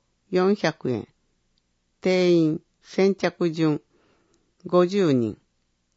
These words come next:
大腸がん、二十歳以上、四百円、百円、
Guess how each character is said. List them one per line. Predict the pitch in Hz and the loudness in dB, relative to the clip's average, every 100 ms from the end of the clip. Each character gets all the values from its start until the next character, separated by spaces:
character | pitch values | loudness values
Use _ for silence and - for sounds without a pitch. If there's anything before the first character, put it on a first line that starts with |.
| _ _ _ _ _ _ _ _ _ _ - | _ _ _ _ _ _ _ _ _ _ -6
大 | 185 214 | 0 0
腸 | 220 - 185 135 | 0 0 2 2
が | 127 | -2
ん、 | - - _ _ _ _ _ _ _ _ _ _ _ _ _ _ _ - - | -4 -8 _ _ _ _ _ _ _ _ _ _ _ _ _ _ _ -12 0
二 | 185 | 2
十 | 190 160 | 2 -2
歳 | - 143 135 123 | -2 -2 0 0
以 | |
上、 | - 113 92 - _ _ _ _ _ _ _ _ _ _ 180 | -2 -4 -4 -8 _ _ _ _ _ _ _ _ _ _ 0
四 | 185 208 | 4 4
百 | 208 185 - 143 | 2 -2 -4 -4
円、 | 123 98 - _ _ _ | -2 -4 -10 _ _ _
百 | - - 160 - 165 | -16 -8 -8 -2 0
円、 | 151 143 | 2 0